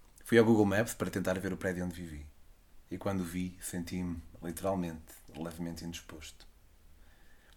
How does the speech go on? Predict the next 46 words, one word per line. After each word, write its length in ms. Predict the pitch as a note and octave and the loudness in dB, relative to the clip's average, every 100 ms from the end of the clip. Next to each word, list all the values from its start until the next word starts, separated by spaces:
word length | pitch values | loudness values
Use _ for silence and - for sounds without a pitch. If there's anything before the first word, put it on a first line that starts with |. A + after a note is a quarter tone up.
| - | 0
Como 120 | A2+ | 4
se 100 | A2+ | 6
aquelas 340 | B2 B2 A#2 G#2 | 6 8 8 8
memórias 400 | A2+ A2 G2+ - | 6 8 4 0
todas 760 | - A#2 A2 G#2 G2+ - - - - - - - - - - - - - - | 0 4 4 4 -6 -10 -14 -18 -20 -20 -20 -20 -20 -20 -20 -20 -20 -20 -2
cada 160 | - A2+ | 10 10
vez 160 | A#2+ B2+ | 10 8
com 100 | B2 | 10
menos 200 | A#2 - | 10 8
espaço 340 | A2 G2+ A2+ | 4 4 2
no 60 | G2+ | 0
meu 100 | G2 | 0
cérebro, 420 | - F#2+ F#2+ G2+ - - | -2 -2 -4 -10 -12 -2
entrassem 640 | G#2 A2 A2+ A2+ G2 G2 | 0 6 6 6 -2 -4
em 20 | F#2+ | -6
revolta 480 | F2+ F2 G2 F#2+ | -4 0 0 0
e 120 | E2+ F2+ | -6 -6
ocupassem 420 | - G2+ - G2 | 0 0 2 0
o 20 | |
meu 80 | F#2 | -2
estômago, 560 | - - F#2+ F2 F2 - - - - | -2 -2 0 -2 -6 -16 -18 -14 0
e 120 | A#2 | 2
quando 320 | C3 B2+ B2 | 8 10 10
este 120 | C3+ | 6
também 280 | - A#2 A2 | 8 8 8
enchesse, 420 | G#2 B2+ B2+ B2+ | 4 6 4 4
outros 160 | A#2 - | 2 0
colonos 380 | - G#2+ A2+ A2+ | 2 6 6 4
se 60 | |
estabelecessem 540 | - G#2 G2 A2 G2+ G#2 | 0 0 2 0 2 2
no 60 | |
meu 100 | G2+ | 0
coração, 520 | F#2 F2+ - F#2+ F2 - - - - | -2 -6 -4 -4 -4 -10 -20 -20 -8
onde 180 | G2+ G2 | -2 0
o 20 | |
espaço, 520 | - A2+ A2+ - - G#2+ | 6 8 8 6 -2 0
ainda 180 | G#2 | 2
que 120 | - F#2 | 2 2
eterno, 300 | G2+ G2 G2 | 4 4 2
já 140 | G2 | 0
parece 240 | G2 F#2+ | 0 -2
escasso, 420 | - - F2+ - - | -2 -2 -2 -2 -6
tanto 200 | F#2+ F2 | -4 -4
que 140 | - | -6
o 40 | F2 | -8
ocupa. 360 | E2+ - - | -8 -12 -12